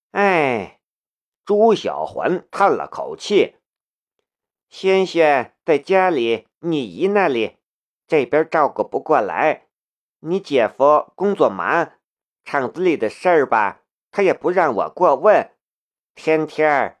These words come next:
一大早就出去了，很晚才回来。”南明一共见过表姐夫两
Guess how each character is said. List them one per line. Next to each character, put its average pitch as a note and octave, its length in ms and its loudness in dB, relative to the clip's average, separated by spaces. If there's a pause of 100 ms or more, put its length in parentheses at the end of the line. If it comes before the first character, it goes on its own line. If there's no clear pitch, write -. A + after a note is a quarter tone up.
一 G3 140 0
大 F#3 200 2
早 F2+ 260 -4
就 D3 160 0
出 G#3 340 2
去 D3 180 0
了， F#2 260 -2 (340)
很 G#3 300 2
晚 F3+ 220 2
才 F3 200 0
回 D3+ 320 -2
来。” C#3+ 320 0 (1800)
南 F#3 240 2
明 G3+ 500 0
一 G3 200 -4
共 D#3+ 200 0
见 D3+ 220 4
过 F#2 120 -2
表 E3+ 360 4
姐 D2+ 260 -12
夫 G3+ 160 0
两 C3+ 240 0